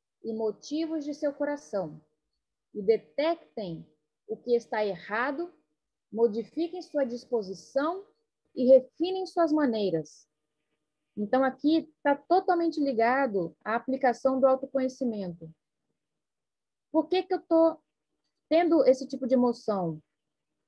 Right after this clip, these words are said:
O que que há de errado?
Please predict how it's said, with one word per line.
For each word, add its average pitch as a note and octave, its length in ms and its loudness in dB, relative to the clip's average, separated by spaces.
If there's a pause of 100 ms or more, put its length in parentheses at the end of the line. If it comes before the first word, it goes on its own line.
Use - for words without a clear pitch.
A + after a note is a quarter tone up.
(440)
O D4 100 2
que F#4+ 160 2
que G4+ 180 0 (520)
há D#4 180 4
de C#4+ 140 2
errado? F#3+ 640 2